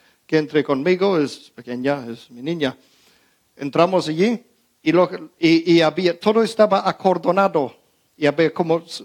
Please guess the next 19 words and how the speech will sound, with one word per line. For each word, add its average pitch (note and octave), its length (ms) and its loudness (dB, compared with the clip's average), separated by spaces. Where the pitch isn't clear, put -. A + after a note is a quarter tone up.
s-, - 220 -8
habían E3+ 340 0
hecho F3 240 -6
como E3+ 200 -4
un D#3 80 -4
pasillo F3 520 -2
muy G3 200 0
largo. E3+ 380 0
Era F3 180 2
como G3+ 240 0
de G3 120 4
aquí A3 380 0
a, F3+ 360 -2
hasta D3+ 220 -4
mi D3+ 140 -4
padre C#3+ 340 0
allí, B2+ 260 -2
de B2 120 -2
largo C3 420 0